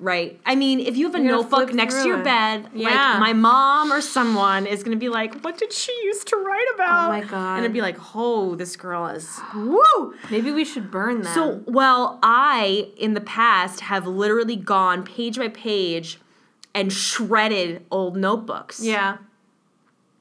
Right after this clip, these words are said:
Speaker 2: Yes. I know someone who's done that. I also know someone who, who has a friend, and they tell the friend,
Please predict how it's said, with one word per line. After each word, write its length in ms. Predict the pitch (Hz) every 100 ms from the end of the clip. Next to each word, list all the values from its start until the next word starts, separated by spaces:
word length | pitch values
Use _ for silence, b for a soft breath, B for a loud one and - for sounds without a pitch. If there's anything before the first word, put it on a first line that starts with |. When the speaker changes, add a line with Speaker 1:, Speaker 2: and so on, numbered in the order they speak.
| _ -
Speaker 2:
Yes. 460 | 202 185 180 - - _ _ _ B B B B B
I 100 | 220
know 160 | 254
someone 320 | 269 285 254 240
who's 160 | 233
done 140 | 208 190
that. 140 | -
I 100 | 202
also 280 | 247 285 349
know 180 | 294 247
someone 400 | 233 240 214 208
who, 220 | 220 196 180 B B B B
who 180 | - 208
has 280 | 214 208 202
a 80 |
friend, 760 | 190 - - 226 262 185 175 175 - b b b b b b _ -
and 160 | 196
they 80 | 190
tell 240 | 190 214 208
the 100 | 208
friend, 360 | 208 185 180